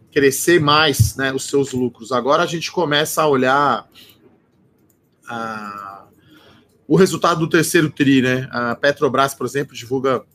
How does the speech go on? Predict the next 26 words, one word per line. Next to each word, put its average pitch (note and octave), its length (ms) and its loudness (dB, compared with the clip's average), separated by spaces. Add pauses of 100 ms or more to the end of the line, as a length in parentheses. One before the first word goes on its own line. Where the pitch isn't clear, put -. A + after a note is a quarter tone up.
(120)
dia B2 140 -6
vinte C#3 220 -12
e - 20 -8
seis D3+ 260 0
de C3+ 100 -4
outubro C#3+ 580 0
o A#2+ 40 -10
seu B2 160 -6
resultado, B2+ 640 0
enfim. A#2 340 -14 (300)
Acho - 160 -8
que G3 60 -6
a G3 40 -2
maioria G#3 240 2
das E3 160 0
empresas D#3 460 -2
começa D3+ 480 0
a C#3+ 60 0
divulgação C3+ 560 -4
ali C3+ 160 0
pelo C#3 200 0
dia C#3 200 2
vinte C3+ 440 -6
de B2 120 -6
outubro, A#2+ 640 -2
né? A#2 180 -8